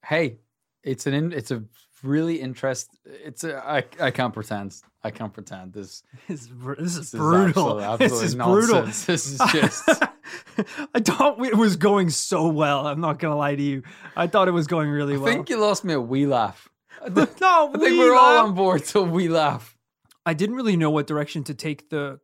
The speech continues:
Speaker 2: the, the end of this episode,
Speaker 1: Mm-hmm.
Speaker 2: and it kind of spiraled into a couple different avenues that really materialized into absolutely nothing.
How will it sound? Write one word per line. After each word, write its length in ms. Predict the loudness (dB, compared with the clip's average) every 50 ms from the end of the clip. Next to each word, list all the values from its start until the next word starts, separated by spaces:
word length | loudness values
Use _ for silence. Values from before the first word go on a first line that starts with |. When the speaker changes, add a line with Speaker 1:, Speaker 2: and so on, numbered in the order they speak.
| _ _ -12
Speaker 2:
the, 160 | -10 -10 -10 -12 _ _ _ _ _
the 240 | -16 -16 -16 -14
end 220 | -12 -10 -10 -8 -8
of 120 | -8 -8
this 180 | -8 -10 -10 -10
episode, 540 | -12 -12 -10 -12 -10 -8 -8 -8 -8 -10 -12 _
Speaker 1:
Mm-hmm. 200 | -14 -12 -12 -14 -14 -18 _ _ -10
Speaker 2:
and 120 | -8 -8
it 120 | -8 -8 -10
kind 460 | -14 -10 -8 -6 -6 -4 -6 -4 -4
of 580 | -2 0 0 0 0 -2 -4 -6 -8 -14 _ _ _
spiraled 720 | -12 -12 -12 -12 -8 -6 -4 -4 -2 -2 -2 -2 -4 -4 -6
into 280 | -10 -10 -8 -8 -8
a 40 | -8
couple 340 | -8 -10 -10 -8 -8 -8 -8
different 380 | -8 -8 -8 -8 -10 -14 -12 -10 -8
avenues 580 | -6 -6 -6 -6 -8 -8 -6 -6 -8 -8 -10
that 120 | -12 -8 -2
really 220 | 0 2 2 2
materialized 720 | 0 0 -4 -4 -6 -4 -4 -2 -2 -2 -2 -4 -6 -8
into 200 | -10 -10 -10 -10 -10
absolutely 580 | -10 -10 -10 -10 -10 -10 -10 -10 -10 -10 -8 -8
nothing. 520 | -6 -6 -6 -8 -6 -8 -8 -8 -8 -10